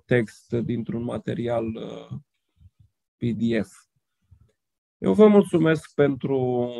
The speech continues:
atenție și pentru participare în această zi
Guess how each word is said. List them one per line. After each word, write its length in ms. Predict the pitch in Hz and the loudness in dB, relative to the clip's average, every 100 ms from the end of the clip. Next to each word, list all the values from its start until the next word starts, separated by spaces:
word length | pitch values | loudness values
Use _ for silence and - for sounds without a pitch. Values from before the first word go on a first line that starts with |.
| 120 _ _ _ _ _ _ _ _ - | -14 _ _ _ _ _ _ _ _ -6
atenție 580 | - - 131 131 - 156 | -4 0 0 0 0 0
și 220 | - 113 | -2 -6
pentru 760 | 135 123 - 123 120 120 117 - | -4 -4 -4 -4 -2 -6 -10 -2
participare 1040 | 123 120 120 - 107 160 170 147 143 139 | -2 -2 -6 -8 0 4 8 8 6 4
în 140 | - 123 | -4 -2
această 520 | 117 - 127 - 123 | 0 0 -4 -4 -6
zi 420 | 113 113 127 123 | -6 -6 -8 -8